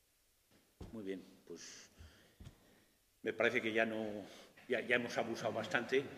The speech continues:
Solo una recomendación. Leed el libro de Alfredo de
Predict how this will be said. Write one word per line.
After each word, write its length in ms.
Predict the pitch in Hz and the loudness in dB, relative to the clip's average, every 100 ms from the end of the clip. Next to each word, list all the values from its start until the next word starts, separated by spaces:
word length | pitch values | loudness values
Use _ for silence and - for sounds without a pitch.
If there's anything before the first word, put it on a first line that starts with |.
| - - - - | -14 -18 -20 -12
Solo 300 | - 170 160 | 4 6 8
una 140 | 131 | 4
recomendación. 720 | 110 107 110 110 101 143 135 - - - - _ _ _ _ _ | 2 0 -2 0 4 6 4 2 -8 -16 -20 _ _ _ _ _
Leed 460 | 95 90 98 104 - | -8 -4 -2 -2 -2
el 140 | 92 | -6
libro 400 | 98 95 98 92 95 - _ _ - | -6 -6 -4 -6 -8 -18 _ _ -14
de 500 | 90 90 85 82 90 | -6 -4 -4 -6 -6
Alfredo 520 | 90 - 101 95 95 | -6 -6 -4 -4 -4
de 400 | 85 90 85 | -6 -6 -6